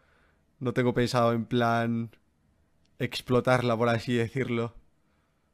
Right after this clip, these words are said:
Que no me gusta eso, ¿sabes lo que te digo? Me gusta más que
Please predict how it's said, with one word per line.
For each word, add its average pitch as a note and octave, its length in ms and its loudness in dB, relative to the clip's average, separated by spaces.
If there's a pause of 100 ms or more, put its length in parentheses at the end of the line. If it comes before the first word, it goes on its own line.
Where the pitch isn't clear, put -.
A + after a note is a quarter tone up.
(640)
Que B2 80 -2
no B2 80 0
me B2 80 4
gusta A#2+ 400 2
eso, A#2+ 200 -2
¿sabes B2 240 2
lo B2 60 -2
que B2 80 -2
te B2 80 -2
digo? A#2 260 -2 (140)
Me B2 80 -6
gusta B2 300 -2
más A#2+ 240 -2
que A#2 580 -4